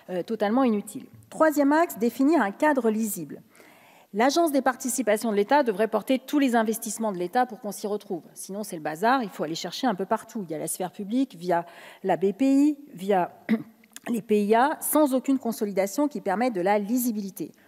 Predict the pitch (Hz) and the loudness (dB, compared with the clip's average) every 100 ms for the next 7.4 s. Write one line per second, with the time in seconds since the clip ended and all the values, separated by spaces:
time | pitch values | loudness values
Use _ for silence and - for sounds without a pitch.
0 | _ 151 190 247 247 254 262 - 196 214 | _ -8 -2 0 0 0 0 -4 -4 -4
1 | 202 190 185 - 202 175 170 202 160 156 | -6 -4 -6 -6 -8 -6 -4 -4 -6 -10
2 | 175 180 254 302 294 175 190 233 196 - | -8 -2 0 0 -4 -6 0 2 0 -4
3 | - 269 320 - - - _ - - - | -4 -4 -6 -12 -20 -20 _ -18 -16 -12
4 | 165 196 190 - 285 269 233 202 196 208 | -6 -4 -2 0 0 0 -4 -2 -4 -4
5 | 180 175 - 269 269 185 226 233 185 226 | -4 -4 -2 -4 -4 -6 -6 -6 -4 -4
6 | 226 180 - 240 185 170 175 214 208 180 | -4 -6 -6 -6 -6 -8 -8 -4 -4 -6
7 | 175 165 - | -12 -14 -16